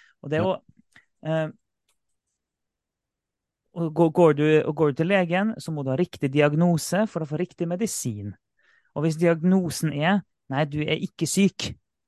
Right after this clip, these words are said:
Speaker 1: nei, da trenger du ikke medisin heller. Så hvis, hvis det er sånn, «Nei, du, eh, er ikke fortapt, du har ikke behov for frelse»,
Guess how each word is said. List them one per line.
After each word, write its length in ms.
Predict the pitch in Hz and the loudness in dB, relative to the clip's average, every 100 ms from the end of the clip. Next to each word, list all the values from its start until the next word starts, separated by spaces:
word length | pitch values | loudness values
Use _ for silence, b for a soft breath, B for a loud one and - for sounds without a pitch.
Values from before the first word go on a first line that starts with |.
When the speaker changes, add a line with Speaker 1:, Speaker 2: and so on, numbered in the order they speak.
| _ _ - | _ _ -4
Speaker 1:
nei, 100 | 175 | 0
da 60 | 226 | 2
trenger 320 | - 170 123 | 0 0 -2
du 80 | 120 | -6
ikke 120 | 151 | -8
medisin 400 | 185 180 139 131 | -8 -6 -6 -4
heller. 360 | 120 113 123 _ b | -6 -8 -12 _ b
Så 140 | - 147 | -8 -6
hvis, 140 | 147 | -4
hvis 220 | 139 156 | -8 -8
det 100 | 180 | -6
er 40 | 160 | -4
sånn, 160 | 156 | -4
«Nei, 220 | - 160 185 | 0 0 0
du, 220 | 151 165 175 - | -2 -4 -4 -6
eh, 240 | 147 147 151 143 | -4 -2 -2 -4
er 20 | - | -6
ikke 360 | - _ - | -12 _ -10
fortapt, 460 | 139 147 208 - - b _ | -4 0 0 -2 -12 b _
du 80 | 160 | -2
har 80 | |
ikke 140 | 143 139 | -2 -6
behov 360 | - - 151 165 | -8 -6 -8 -4
for 100 | 165 | -2
frelse», 480 | 180 165 - 160 | 0 0 0 2